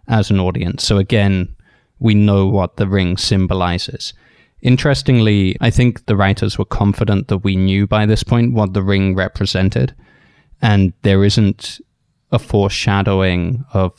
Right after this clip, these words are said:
the fact that Bilbo is going to encounter the ring on this journey, and they actually focus on the mountain and the dwarves' objective.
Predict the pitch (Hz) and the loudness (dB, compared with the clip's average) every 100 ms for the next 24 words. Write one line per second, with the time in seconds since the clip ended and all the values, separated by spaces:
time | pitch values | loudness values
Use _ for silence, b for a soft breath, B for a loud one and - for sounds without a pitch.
0 | - 104 - 95 - 92 98 92 90 85 | -8 -6 -2 -4 -4 -4 -2 -2 -2 -4
1 | 85 - 87 90 - 87 85 - - _ | -4 -4 -2 -2 -4 -4 -4 -8 -18 _
2 | _ - 101 - 101 - 101 98 101 101 | _ -2 -2 0 -2 -2 -2 0 0 0
3 | 110 131 110 107 107 - 110 123 135 131 | 0 0 0 2 0 0 2 4 2 2
4 | 101 95 98 - 98 90 98 95 101 - | 2 2 0 -2 -6 -4 -4 -2 -4 -6
5 | - 110 98 90 92 95 95 98 92 90 | -2 0 2 0 0 -2 -2 -2 -2 -2
6 | 110 - 98 90 - 95 92 90 - - | -4 -2 0 0 -2 -2 0 -2 -8 -10
7 | 113 101 90 90 - - | -8 -4 -4 -4 -8 -10